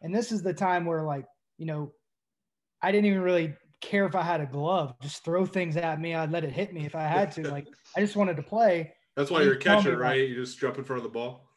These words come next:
Speaker 1: Yeah, it, I mean, I had to beg for a while to play catcher. Um, like, like Press said, I,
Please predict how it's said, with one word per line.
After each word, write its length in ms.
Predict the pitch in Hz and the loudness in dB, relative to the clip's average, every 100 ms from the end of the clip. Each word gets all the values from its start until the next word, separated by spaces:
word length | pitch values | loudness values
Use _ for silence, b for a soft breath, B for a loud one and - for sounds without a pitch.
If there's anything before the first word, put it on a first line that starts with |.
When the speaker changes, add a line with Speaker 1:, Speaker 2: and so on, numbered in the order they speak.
| _ _ | _ _
Speaker 1:
Yeah, 240 | 196 202 190 | 2 4 4
it, 260 | 202 226 - | 2 0 2
I 60 | |
mean, 280 | 214 208 180 - 180 | 4 4 0 -4 0
I 100 | 208 | 4
had 140 | 233 | 4
to 60 | 190 | 2
beg 320 | 156 196 165 | 2 2 2
for 140 | - | 0
a 60 | 180 | 2
while 280 | 170 170 165 | 4 4 2
to 80 | 156 | 0
play 240 | 175 160 | -4 -4
catcher. 520 | 156 156 156 156 147 - | -4 -6 -6 -8 -10 -10
Um, 280 | 151 151 143 - _ _ | -8 -6 -8 -12 _ _
like, 220 | 175 170 - _ | -2 -2 -6 _
like 200 | 170 175 | -6 -4
Press 220 | - 196 190 | 2 0 2
said, 200 | 190 175 | 0 2
I, 200 | 175 | 2